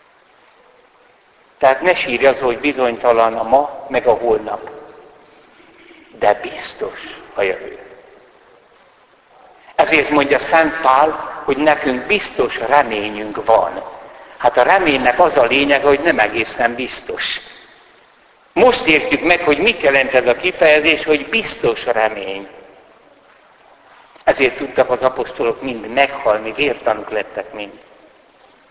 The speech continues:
És ezért tud a kereszténységnek most egy másik fele, miközben nyugaton a kereszténység összeesik,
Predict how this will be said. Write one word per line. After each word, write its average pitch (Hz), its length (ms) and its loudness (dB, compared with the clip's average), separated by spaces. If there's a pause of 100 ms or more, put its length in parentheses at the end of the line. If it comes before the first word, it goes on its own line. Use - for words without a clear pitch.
(280)
És 151 160 2
ezért 170 380 4
tud - 440 -4
a - 120 0
kereszténységnek 156 960 2
most 135 220 -6
egy 135 160 -4
másik 170 480 2
fele, 117 680 0 (340)
miközben 165 520 4
nyugaton 151 600 2 (160)
a - 120 4
kereszténység 147 840 2
összeesik, 151 840 2